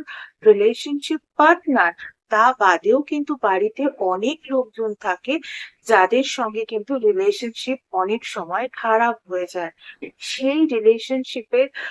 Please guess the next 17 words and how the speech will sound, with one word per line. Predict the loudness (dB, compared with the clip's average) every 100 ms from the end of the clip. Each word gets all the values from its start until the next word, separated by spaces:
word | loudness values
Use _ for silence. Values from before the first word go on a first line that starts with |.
| -14
হারমানির | 0 4 4 4 0 2 0 0
কথা | -4 -4 -8
কিন্তু | -6 -6 -4
এখানে | -6 -6 -10 -8
বলা | -8 -6 -6
হয়েছে, | -4 -6 -6 -8 -8 -12 -14 -4
কারণ | 0 0 0 -4
যেহেতু | -10 -10 -8 -6 -8 -6
চকউডের | 0 2 2 _ -10 -2 -2 -2 -2
কার্ড | -2 0
এসছে, | -2 -4 -6 0 0 -2 _ -14 -14 _
এই | 2 2 2
কার্ডটা | 0 0 -2 -6 -6 -6
দুই | -4 0
রকম | -2 -2 -10 -4
কথা | -2 -2 -6
বলে। | -4 -2